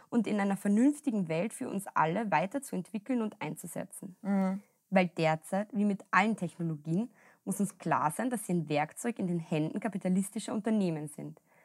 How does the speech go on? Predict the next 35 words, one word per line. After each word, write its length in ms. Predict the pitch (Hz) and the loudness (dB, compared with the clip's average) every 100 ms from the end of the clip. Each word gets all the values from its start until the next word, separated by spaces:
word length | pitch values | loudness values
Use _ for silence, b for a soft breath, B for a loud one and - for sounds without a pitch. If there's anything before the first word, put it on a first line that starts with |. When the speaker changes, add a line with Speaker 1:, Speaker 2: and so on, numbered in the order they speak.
| b | b
Speaker 1:
Solange 580 | - 185 160 139 185 220 | -4 0 0 0 0 0
wir 100 | 247 | 0
in 80 | 240 | 0
einem 200 | 180 175 | -2 -2
profitorientierten 1040 | 185 165 - 285 285 170 170 170 170 - 156 | -6 -8 -2 -2 0 -2 -2 -2 -4 -6 -6
System 480 | 156 - - 143 | -8 -8 -6 -4
leben, 380 | 147 - - 170 | -4 -6 -8 -6
geht 140 | 165 165 | -4 -6
es 180 | - - | -6 -4
darum, 560 | - - 185 233 269 b b b b | 0 0 0 -2 -2 b b b b
ihren 220 | 208 190 - | -2 0 0
Einsatz 340 | 151 196 196 _ | 0 0 -4 _
ehrlich 400 | 156 156 214 247 | 2 4 2 -4
und 160 | 208 - | -10 -6
rational 600 | 196 - 202 160 143 190 | -8 -4 -2 0 0 -4
zu 120 | - | -6
analysieren 720 | 196 190 185 175 - 190 208 - | -4 -2 -2 -4 -4 -4 -4 -6
und 180 | 190 185 | -4 -4
im 60 | 170 | -4
politischen 520 | 190 202 202 190 196 | 0 0 0 -6 -8
Kampf 320 | - 175 - | -6 -6 -6
auch 100 | 202 | -8
ihre 200 | 190 170 - | -8 -8 0
Rolle 340 | 160 160 - | 0 0 -4
aufzuzeigen. 720 | 170 - 196 - - 180 160 _ b - | -8 -10 -18 -10 -10 -8 -12 _ b -10
Speaker 2:
Mhm. 380 | 202 196 190 196 _ _ _ - | -6 -4 -6 -10 _ _ _ -6
Speaker 1:
Der 80 | 196 | -6
Grund 340 | 196 254 311 320 | 0 4 4 4
für 160 | 233 | -2
einen 140 | 208 202 | -2 -2
potenziell 600 | 233 226 262 247 214 208 | -4 -2 -4 -2 -6 -6
schädlichen 580 | - 208 214 214 220 - | -6 -8 -8 -8 -8 -6
Einsatz 440 | 170 180 170 - | -4 -6 -8 -8
liegt 160 | 208 220 | -6 -4
nicht 180 | 208 | -8